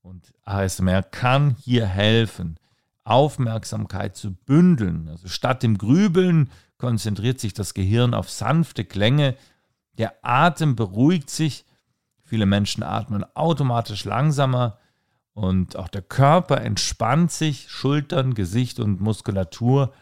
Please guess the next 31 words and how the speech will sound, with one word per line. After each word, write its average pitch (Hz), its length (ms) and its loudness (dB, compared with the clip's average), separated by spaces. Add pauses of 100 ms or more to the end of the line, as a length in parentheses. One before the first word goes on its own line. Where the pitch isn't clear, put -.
(180)
lockern 120 540 2
sich 107 340 -6
dann 101 240 -6
spürbar. 139 960 2 (460)
Und 95 120 -8
die 92 100 -2
Wiederholung, 98 840 0 (280)
die 180 340 0 (180)
vermittelt 139 420 -6
Sicherheit. 85 680 -8 (180)
Gleichmäßige 120 800 -4
Geräusche 104 680 -4 (320)
wirken 95 300 -8
für 87 160 -14
viele 107 320 -4
beruhigend. 95 420 -4
Das 92 80 -10
ist 107 60 -8
auch 104 60 -8
der 95 120 -6
Grund, 131 420 2 (380)
warum 95 320 -2
Kinder 165 580 2 (360)
immer 147 320 -2
wieder 127 260 -2
zum 110 180 -6
Einschlafen 107 560 -6
die 95 100 -18
gleiche 120 540 -4
Geschichte 120 520 -4
wollen, 87 360 -2